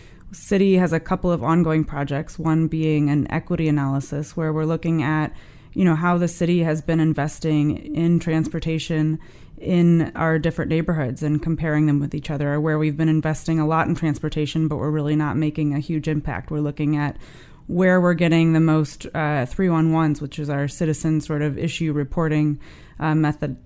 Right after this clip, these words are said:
Um, and we're looking at, you know, bus service in those neighborhoods, car ownership in those neighborhoods, really,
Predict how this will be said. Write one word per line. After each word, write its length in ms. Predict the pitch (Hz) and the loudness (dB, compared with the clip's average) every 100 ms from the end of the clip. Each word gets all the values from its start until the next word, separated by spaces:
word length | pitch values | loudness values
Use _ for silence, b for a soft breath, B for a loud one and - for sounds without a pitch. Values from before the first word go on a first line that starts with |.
| b b - | b b -8
Um, 320 | - 160 156 | -2 0 2
and 100 | 160 | 2
we're 80 | 160 | 2
looking 460 | 165 170 170 160 85 | 0 0 0 0 0
at, 360 | 151 147 135 | 0 0 -2
you 80 | - | -2
know, 140 | 147 131 | -2 -2
bus 300 | 156 185 185 | 0 0 0
service 360 | 190 180 175 | 2 2 2
in 60 | 185 | 2
those 220 | 170 170 | 2 4
neighborhoods, 800 | 180 175 185 175 170 165 160 156 | 2 4 6 6 4 2 0 -2
car 320 | - - 196 | -4 0 2
ownership 400 | 175 175 170 175 | 4 2 0 -2
in 80 | 175 | 0
those 180 | 165 156 | 0 0
neighborhoods, 520 | 165 160 160 156 156 | -2 0 0 -2 -2
really, 420 | 175 180 175 170 | 0 0 0 -2